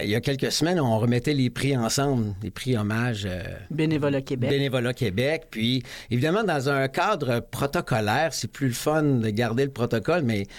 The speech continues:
Speaker 1: le tutoiement, il vient vite avec toi. Puis c'est le drôle parce qu'il, il se fait naturellement. Il y a quelque chose que le titre impose,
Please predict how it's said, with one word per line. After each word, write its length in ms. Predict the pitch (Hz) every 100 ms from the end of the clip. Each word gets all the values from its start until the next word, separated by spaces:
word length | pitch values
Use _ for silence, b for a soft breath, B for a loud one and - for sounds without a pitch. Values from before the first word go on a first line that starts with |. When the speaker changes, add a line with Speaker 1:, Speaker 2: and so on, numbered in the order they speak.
| B
Speaker 1:
le 100 | -
tutoiement, 480 | 135 - 196 143 131
il 100 | 180
vient 160 | 127 131
vite 140 | 170
avec 240 | 208 120 113
toi. 180 | 208 214
Puis 100 | -
c'est 140 | 185
le 60 | 170
drôle 220 | 196 302
parce 220 | - 139
qu'il, 320 | - 127 147 -
il 80 | 151
se 160 | 127 -
fait 120 | 247
naturellement. 880 | 226 185 226 - 262 175 113 113 143 - B B
Il 60 | 139
y 20 |
a 40 |
quelque 320 | - 269 214 175
chose 420 | 220 269 269 -
que 300 | - 147 160
le 160 | 131
titre 460 | 123 - 269 285 - 147
impose, 680 | 135 127 156 190 220 165